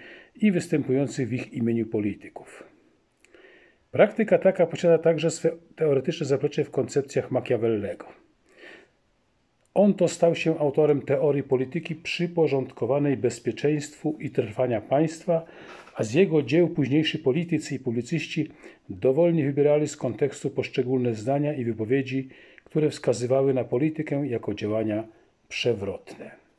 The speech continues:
A tymczasem cała europejska tradycja od Platona i Arystotelesa, poprzez starożytność chrześcijańską, wielkie średniowiecze Tomasza z Akwinu,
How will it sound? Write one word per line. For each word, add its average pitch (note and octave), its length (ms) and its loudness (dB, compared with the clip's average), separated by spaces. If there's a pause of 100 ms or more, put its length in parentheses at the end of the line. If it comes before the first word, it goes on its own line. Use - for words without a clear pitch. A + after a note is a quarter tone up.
(340)
A - 120 -4
tymczasem C#3+ 840 -2 (880)
cała A#3 260 4
europejska F3+ 500 4
tradycja D#3 460 0
od C3+ 160 -2
Platona C3 480 2
i A#2 160 -2
Arystotelesa, A#2 800 -2
poprzez C#3+ 320 -2
starożytność B2+ 540 -2
chrześcijańską, A2+ 840 -4 (440)
wielkie C#3+ 400 2
średniowiecze C3 500 -2
Tomasza C3 340 0
z A2 60 -4
Akwinu, A2+ 500 -4